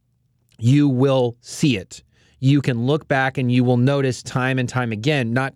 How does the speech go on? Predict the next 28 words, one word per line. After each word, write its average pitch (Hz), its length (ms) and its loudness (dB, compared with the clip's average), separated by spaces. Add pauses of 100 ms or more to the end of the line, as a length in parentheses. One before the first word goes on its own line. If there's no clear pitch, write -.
perfectly, 139 580 -2
and 120 80 -2
maybe 123 220 0
seasons 123 500 0
go 120 140 2
back 117 280 -2
and 127 80 -8
forth 123 240 0
of 101 60 -10
how 120 160 -4
much, 123 340 -4 (420)
but 147 200 -2
you'll 147 120 0
notice 147 520 0
that 127 140 -8
you 123 280 2
are 120 100 2
putting 120 420 -4
others 117 500 -4
first - 760 -8
and 113 160 -2
serving 120 680 -4
others 107 480 -6 (500)
in, 151 320 -4
in 151 160 -2
many 175 220 -2
facets. - 680 -8
It, 135 120 0